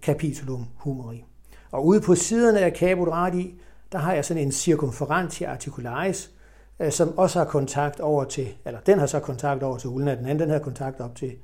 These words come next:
til humerus. Så har jeg column radii, og jeg har selvfølgelig corpus radii hele vejen ned.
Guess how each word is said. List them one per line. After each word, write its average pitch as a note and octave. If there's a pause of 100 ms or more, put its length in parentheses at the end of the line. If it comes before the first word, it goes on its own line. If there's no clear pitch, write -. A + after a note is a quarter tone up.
(120)
til D3+
humerus. C3 (680)
Så -
har D3+
jeg A#2 (100)
column D#3+
radii, D#3+
og -
jeg A#2
har B2+
selvfølgelig A#2+
corpus D3+
radii D3+
hele D#3
vejen D#3
ned. F3